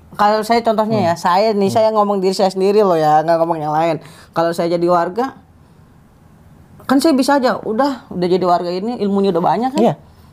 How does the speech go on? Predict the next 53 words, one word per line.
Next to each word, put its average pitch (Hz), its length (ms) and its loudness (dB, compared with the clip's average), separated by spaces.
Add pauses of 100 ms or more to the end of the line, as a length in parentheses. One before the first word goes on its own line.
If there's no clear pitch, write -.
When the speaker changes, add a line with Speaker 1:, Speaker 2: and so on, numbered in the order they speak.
(160)
Speaker 1:
Bisa 196 200 -2
jadi 247 180 0
begitu 294 320 0
kan? 247 240 -2 (100)
Speaker 2:
Hmm. 131 220 -2 (680)
Speaker 1:
Terus 311 320 -2 (360)
yang 254 200 2
baik 254 360 -2
Speaker 2:
<laughs> - 40 -20
Ngapain 226 400 0
Speaker 1:
nggak - 240 2
Speaker 2:
ya? 262 180 2 (120)
Speaker 1:
terus 359 220 -2
ngapain 320 360 0
ya? 269 100 -4
Speaker 2:
Kalau 196 180 2
cuma 208 200 -4
mau 202 140 -2
cari 196 200 2
saudara, 190 680 0 (320)
ya 127 80 -10
banyak 151 300 0
di 139 100 0
pasarnya 139 360 -2
kasih 165 220 -4
duit. 175 260 -4 (200)
"Kamu - 160 -6
mau 247 80 0
jadi 220 140 2
saudara 233 260 0
saya?" 220 220 0
"Mau," 285 360 2
gue 220 180 2
gitu, 180 160 2
salaman 196 460 0
gitu 175 140 -2
kan. 214 120 2 (200)
Speaker 1:
<laughs> 294 160 -16
Speaker 2:
Kalau 196 140 2
cuma 220 180 0
segitu 208 260 0
doang 208 260 4
ya. 170 160 2
Speaker 1:
Iya 254 180 -2
sih, 226 120 -6
benar. 185 380 -6 (320)
Speaker 2:
Makanya 226 240 -4
di 202 40 -4
sini 254 140 -8
kita 220 200 -2
harus 156 160 0
pintar 160 300 -6
juga. 147 460 -2